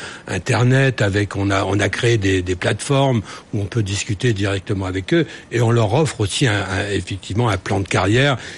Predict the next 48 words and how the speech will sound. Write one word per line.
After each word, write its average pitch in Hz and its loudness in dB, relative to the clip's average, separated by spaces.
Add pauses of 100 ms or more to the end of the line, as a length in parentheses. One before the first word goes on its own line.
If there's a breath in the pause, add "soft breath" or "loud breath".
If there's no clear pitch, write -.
(120)
Ils - -12
sont 107 -4
managers, 98 0
demain 107 2
ils 98 2
peuvent 101 0
être, 95 -2
euh, 92 2 (360 loud breath)
euh, 92 -2
franchisés, 101 2
ils 113 0
peuvent 104 0
être 98 -2
associés. 113 0
Il 113 0
y 104 0
a, 98 -2
il 95 -4
y 98 0
a 98 0
vraiment 113 2
toute - -2
une 113 4
multitude 113 0
de 98 -2
choses, 139 0 (300 loud breath)
et - -2
je - -2
crois 156 2
que - -4
c'est 127 0
important. 131 2 (600 loud breath)
Parce 104 -2
que 131 2
bon, 120 4
le 127 4
salaire, 143 2
évidemment, 120 2
est 104 -4
très 101 -2
important 110 -2
dans 104 0
l'entreprise, 113 0
mais 151 4 (260 loud breath)
je - -4
crois 156 0
qu'aujourd'hui, 120 2
on, 110 0